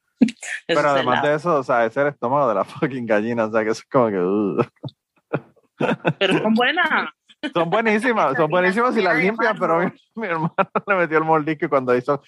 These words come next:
Speaker 2: <laughs> toda esa tierra, esa,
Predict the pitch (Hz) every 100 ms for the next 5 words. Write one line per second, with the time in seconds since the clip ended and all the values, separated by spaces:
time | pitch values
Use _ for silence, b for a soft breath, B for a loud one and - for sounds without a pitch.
0 | b _ _ - - - - - - _
1 | - 131 - 120 135 160 156 - 156 165
2 | 156 -